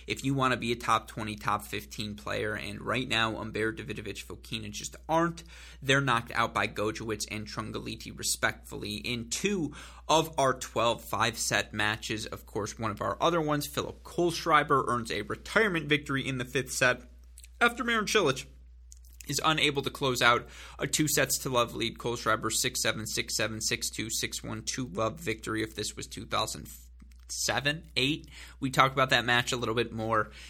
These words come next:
in two thousand twenty-one. I think simply noting it is good enough. You look at the other upsets. Peja, four sets over number thirty-two seed Filip Krajinovic. That it's on hard courts. I mean, Krajinovic is a much better clay court player than hard court player Guido Ford, Guido Pella. Still,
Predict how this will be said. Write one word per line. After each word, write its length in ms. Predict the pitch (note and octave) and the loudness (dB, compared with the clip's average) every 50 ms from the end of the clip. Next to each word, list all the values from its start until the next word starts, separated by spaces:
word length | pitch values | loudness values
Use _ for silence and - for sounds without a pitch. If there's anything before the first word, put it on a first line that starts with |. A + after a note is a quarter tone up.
| - - - | -18 -6 0
in 160 | B3+ B3 A3 | 0 2 2
two 180 | - - F#3 D#3 | 2 0 -2 0
thousand 380 | - D3 B2 B2+ - B2+ A#2 | 2 2 2 2 2 -2 -6
twenty-one. 440 | A2+ - C3 A#2 A2 A2 A2+ A2 A2+ - | -6 -4 -4 -4 -2 -2 -2 -2 -2 -2
I 120 | - G#2+ | -4 -6
think 240 | - - G#2+ G#2 - | -6 -6 -8 -8 -6
simply 380 | - - - - - G#2+ G#2+ | -6 -8 -8 -8 -8 -8 -8
noting 400 | A2 A2 A2 A2+ A2+ A#2+ A#2 A2+ | -6 -6 -6 -4 -4 -4 -4 -4
it 200 | A2+ A2 A2+ - - - | -4 -4 -6 -6 0 4
is 260 | D#3 D3+ D3 C3+ C3+ | 6 6 6 4 2
good 280 | - - C#3 C3+ A#2+ | 0 0 0 2 2
enough. 560 | - - A2 A#2 A2+ A#2 A#2 A#2 A#2 A#2 - - | 2 0 -2 -2 0 2 2 2 2 2 -2 -6
You 80 | A#2+ | -6
look 160 | B2 A#2+ - | -6 -4 -4
at 100 | A2+ - | -4 -4
the 140 | A2 G#2+ G#2 - | -6 -6 -2 0
other 320 | A#2 A#2+ A#2 A#2+ - - | 2 2 4 2 2 2
upsets. 460 | A2+ A#2 - - - G#2+ G#2 G#2 - | 0 0 -2 -2 -2 -2 -2 -2 -4
Peja, 560 | - - - - F3 F3+ F3+ F3 F3 E3 E3 - - - - - - - - - | -8 -8 0 2 4 4 6 6 4 2 2 -2 -8 -16 -16 -18 -18 -14 -6 0
four 160 | A#3+ B3 A#3 | 2 2 2
sets 260 | A#3+ - G#3 F#3 - | 4 4 2 2 2
over 220 | - C#3+ D#3+ D3+ D3 | 2 0 0 2 0
number 180 | C#3+ C#3 C3+ | 0 0 -2
thirty-two 520 | C3+ - D3 C3+ B2+ B2 B2 - C3 A#2+ A#2 | -2 0 -2 -2 0 -2 -2 -2 -4 -2 -2
seed 340 | - - A2+ A#2 A#2 - | -2 -2 -2 -4 -6 -4
Filip 240 | - B2 A2+ A2+ - | -2 -2 -2 -2 -2
Krajinovic. 600 | - - A#2+ A2 A2 A2 A2+ A2+ A2+ A2 G#2+ - | -4 -2 0 2 2 2 0 0 0 -2 0 0
That 120 | A#2 A#2+ A#2+ | 0 0 0
it's 160 | A2+ - F#3+ | 0 2 4
on 160 | G3 G3+ F3+ | 4 4 4
hard 320 | E3 - D3+ C#3+ C#3 C3 | 4 2 2 2 2 2
courts. 480 | C3+ - C3+ B2 B2+ B2 B2 - - - - - - - - - - - - | -2 -4 0 0 0 0 0 -2 -6 -6 -8 -12 -18 -18 -18 -18 -20 -4 2
I 100 | - A3 | 4 6
mean, 220 | A3+ G#3+ G3 F3+ - | 6 6 4 2 2
Krajinovic 420 | - G3 F#3+ F#3+ F3+ D#3+ C#3 - | 4 6 6 6 4 2 2 0
is 100 | - C#3 | 0 0
a 40 | B2+ | 2
much 240 | B2 B2 B2 B2 B2 | 2 2 0 2 2
better 140 | A#2+ A2+ | 2 2
clay 200 | A#2 - B2 A2 | 2 2 0 0
court 240 | A2 - - G#2+ - | 0 0 -4 -6 -4
player 220 | - B2 A2+ A2 A2+ | -2 -2 0 0 0
than 140 | A2+ A2 | -2 -4
hard 260 | - - A#2 A#2+ A#2 - | -2 0 0 0 0 -2
court 260 | - A#2+ G#2+ - - | -4 -4 -4 -4 -4
player 260 | - A#2+ G#2+ G#2 A2 | -2 0 0 0 0
Guido 460 | A#2 A2+ - - C3 B2 B2+ B2+ A#2+ | -2 -6 0 2 4 4 4 2 0
Ford, 420 | A#2 - - B2 B2 A#2 A#2 B2 A#2 | 0 -2 -4 -4 -2 -2 -4 -4 -6
Guido 300 | A#2+ A#2+ A#2 G#2+ G#2+ G#2+ | -6 -4 -2 -2 -4 -4
Pella. 400 | - - A#2+ A2+ A#2 G#2+ A2 A2+ | -4 -2 -2 0 0 0 0 0
Still, 640 | - - - - E3+ E3 D#3 D3 C#3 C3 C3+ - | 0 0 2 2 4 4 4 4 4 2 2 -2